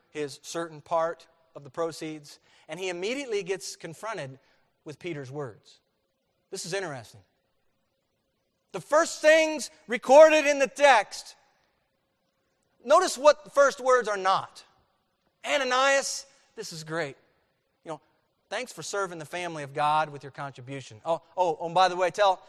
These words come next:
tell Sapphira we said thank you as well. No, we don't read those words, do we? The first thing recorded is quite the opposite.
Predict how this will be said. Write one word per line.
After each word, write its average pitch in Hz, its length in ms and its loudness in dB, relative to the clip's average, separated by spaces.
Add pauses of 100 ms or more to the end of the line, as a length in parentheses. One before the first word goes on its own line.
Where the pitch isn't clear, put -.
(140)
tell 190 140 -4
Sapphira 170 500 -2
we 147 120 -12
said 143 240 -14
thank 151 280 -16
you 135 120 -14
as 120 100 -18
well. 131 120 -14 (440)
No, 147 140 -8
we 156 80 -10
don't 180 140 -10
read 220 140 -12
those 143 180 -10
words, 123 240 -14
do 135 140 -14
we? 104 60 -20 (2500)
The 156 80 -12
first 247 380 -6
thing 220 200 -6
recorded 185 600 -4 (480)
is 156 140 -16
quite 190 300 -4
the 180 100 -2
opposite. 156 440 -4